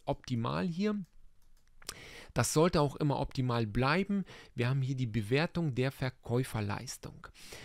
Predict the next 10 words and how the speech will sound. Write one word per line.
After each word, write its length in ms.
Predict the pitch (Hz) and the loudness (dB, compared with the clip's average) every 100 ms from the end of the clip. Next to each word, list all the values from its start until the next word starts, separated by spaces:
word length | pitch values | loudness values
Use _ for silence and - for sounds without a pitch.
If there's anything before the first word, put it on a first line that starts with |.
| - - | -16 -6
Wie 200 | 113 156 | 0 0
ich 140 | 190 | 2
das 200 | - 180 | 2 4
herausgelesen 680 | 160 143 190 - 165 170 160 | 4 4 2 2 2 2 2
habe, 120 | 156 147 | 0 0
bekommt 480 | 143 - 156 160 127 | -4 0 0 0 -2
jeder 480 | 107 117 175 196 185 | -6 0 2 4 2
neue 420 | 165 165 175 165 | 2 2 2 2
Verkäufer 880 | - 131 - - 151 147 - 101 - | 0 -4 -2 2 4 4 -2 -6 -8
zweihundert 840 | - - 123 135 156 143 156 147 | -8 -2 2 2 4 2 2 2